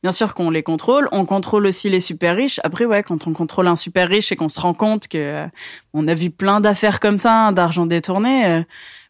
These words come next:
on essaye de récupérer l'argent, mais, euh, bah, il faut, il faut tomber dessus. Euh, c'est, c'est, c'est pas évident, quoi.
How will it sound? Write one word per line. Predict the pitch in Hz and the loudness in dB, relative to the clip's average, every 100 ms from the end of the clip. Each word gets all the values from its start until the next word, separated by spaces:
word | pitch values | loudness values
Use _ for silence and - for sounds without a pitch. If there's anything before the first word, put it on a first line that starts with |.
| 170 | 0
on | 180 | 0
essaye | 175 185 170 | 2 2 2
de | |
récupérer | 175 170 175 175 175 | 0 -2 -2 0 2
l'argent, | 190 214 302 262 | 2 4 4 4
mais, | 175 175 170 | 2 2 2
euh, | 165 165 160 - - | 2 2 0 -6 -6
bah, | 160 | -2
il | 165 | -2
faut, | - - | -6 -10
il | 147 | -8
faut | - | -6
tomber | 175 208 196 | -4 0 0
dessus. | 196 - 302 311 311 214 | -2 -2 0 2 2 2
Euh, | 180 175 - - - _ | 0 -2 -6 -20 -20 _
c'est, | - - | -20 -18
c'est, | - 156 147 | -6 -4 -4
c'est | 165 | -2
pas | 202 | 0
évident, | 220 202 190 | 0 0 -2
quoi. | 196 160 | -2 -4